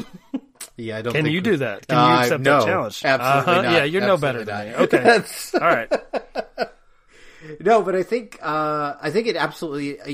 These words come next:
Speaker 2: like you mentioned, is it his version of erotic thriller? I would say flat out, it is an erotic thriller by
Speaker 1: <clears throat>
Speaker 2: any, by any definition. Um, I think it
Speaker 1: Does that offend you at all?
Speaker 2: That
Speaker 1: Coming from your background,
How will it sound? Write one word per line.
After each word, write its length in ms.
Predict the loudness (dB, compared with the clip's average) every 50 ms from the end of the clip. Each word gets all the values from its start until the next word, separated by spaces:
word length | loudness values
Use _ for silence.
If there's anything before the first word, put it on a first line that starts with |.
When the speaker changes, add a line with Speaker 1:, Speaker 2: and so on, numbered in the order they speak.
| -6 -4
Speaker 2:
like 180 | -4 -4 -4 -6
you 80 | -6 -6
mentioned, 360 | -6 -8 -6 -8 -8 -8 -8
is 180 | -10 -10 -10 -12
it 100 | -14 -16
his 380 | -12 -8 -6 -6 -6 -6 -8
version 420 | -8 -6 -6 -6 -6 -6 -8 -8 -8
of 100 | -8 -10
erotic 400 | -8 -8 -6 -6 -6 -8 -10 -14
thriller? 580 | -20 _ _ -10 -8 -8 -8 -8 -8 -8 -8 -8
I 100 | -6 -6
would 300 | -6 -6 -8 -12 -18 -14
say 200 | -8 -6 -6 -6 -6
flat 260 | -6 -6 -6 -4 -2
out, 240 | -2 -2 -2 -4 -8
it 120 | -10 -4 -2
is 300 | 0 0 0 -2 -6 -12
an 140 | -12 -10 -8
erotic 340 | -6 -6 -6 -6 -8 -10
thriller 440 | -10 -10 -8 -8 -8 -12 -16 -20 -20 _ _ _ _ _ _ _ _ _
by 220 | -4 -2 -2 -2 -2
Speaker 1:
<clears throat> 60 | -4
Speaker 2:
any, 540 | -6 -6 -4 -4 -4 -4 -4 -6 -8 -10 -12 -16 _ _ _ _ _ _
by 100 | -6 -4
any 220 | -2 -2 -4 -4 -4
definition. 640 | -4 -4 -6 -6 -8 -8 -10 -10 -12 -16 -20 -20 -20 _ _ _ _ _ _ _ _ _ -10
Um, 540 | -10 -8 -8 -10 -10 -12 -14 -16 -16 -18 -16
I 100 | -18 -18
think 360 | -12 -10 -10 -10 -10 -10 -12
it 80 | -12 -10
Speaker 1:
Does 100 | -4 -2
that 120 | -2 -2
offend 320 | -2 -2 -4 -6 -6 -6 -8
you 220 | -8 -10 -12 -16 -20 _ _ _ _ _
at 100 | -12 -10
all? 280 | -10 -8 -10 -10 -12 _ _ _ _ _ _ _ _ _ -6
Speaker 2:
That 180 | -2 0 2
Speaker 1:
Coming 200 | 2 2 0 -2
from 200 | -4 -4 -4 -4
your 140 | -2 -2 -2
background, 720 | -2 -2 -2 -2 -2 -4 -6 -6 -6 -6 -6 -8 -10 -12